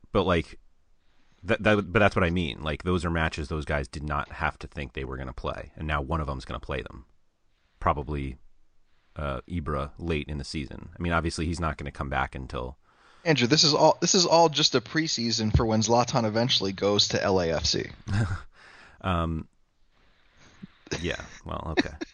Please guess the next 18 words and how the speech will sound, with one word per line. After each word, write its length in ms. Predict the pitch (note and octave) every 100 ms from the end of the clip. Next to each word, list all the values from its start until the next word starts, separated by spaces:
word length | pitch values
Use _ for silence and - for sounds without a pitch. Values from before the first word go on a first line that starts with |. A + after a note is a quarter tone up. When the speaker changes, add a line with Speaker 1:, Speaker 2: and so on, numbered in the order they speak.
| _ _ _ -
Speaker 1:
Okay. 200 | - -
Speaker 2:
This 180 | - C#3
is 100 | -
just, 220 | - D3+ - - D#3
this 120 | D#3
is 140 | E3+
just 220 | F3 E3
training. 400 | - F#3 D3 C2+ - - - -
He 100 | C3+
needs 220 | C#3+ C#3
to 80 | D3
get 240 | C#3+ C3+
in 160 | C#3+ D3+
shape, 380 | - B2+ C3 _
full 260 | - E3+
shape 400 | F#3 B2+ A#2+ A#2
by 200 | A#2 A#2
March 580 | A#2+ D3 F#2+ - - -